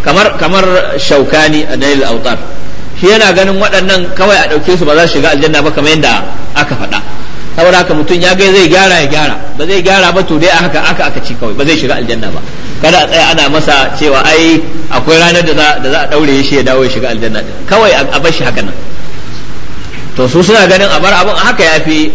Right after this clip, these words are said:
Ce, to, ai, an ce dukkan wani wanda yake akwai "man kana fi qalbi mithqalu dharratin min iman", za a fidda shi daga baya a sa shi aljanna. Ce, to, a ɗauka waɗannan togaciya ne daga wancan. Togaciya, an fitar da waɗannan. To, da halatta a yi togaciya?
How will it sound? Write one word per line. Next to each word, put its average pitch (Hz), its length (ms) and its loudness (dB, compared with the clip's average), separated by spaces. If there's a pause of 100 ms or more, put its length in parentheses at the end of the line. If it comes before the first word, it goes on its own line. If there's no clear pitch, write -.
Ce, 180 120 0
to, 190 100 0
ai, 220 240 2
an 226 240 -2
ce 165 380 2
dukkan 185 360 -2
wani 160 140 -2
wanda 139 200 0
yake 139 240 0
akwai 151 280 0
"man 165 300 0
kana 175 260 0
fi 151 120 -2
qalbi 160 260 0
mithqalu 147 460 0 (400)
dharratin 180 560 2
min 175 200 2
iman", 151 600 0
za 175 160 2
a 151 40 0
fidda 156 240 0
shi 160 120 2
daga 135 220 0
baya 143 220 -2
a 139 40 -2
sa 131 120 0
shi 127 100 -2
aljanna. 107 420 -2 (400)
Ce, 165 140 0
to, 180 100 0
a 165 120 0
ɗauka 220 280 2 (120)
waɗannan 180 360 2
togaciya 170 540 2
ne 165 120 0
daga 123 180 -2
wancan. 120 320 -2 (540)
Togaciya, 170 540 2
an 202 80 -2
fitar 196 240 2
da 165 120 0
waɗannan. 233 360 0 (1080)
To, 143 60 0
da 165 140 2
halatta 170 280 0
a 151 60 -2
yi 156 60 -2
togaciya? 180 520 0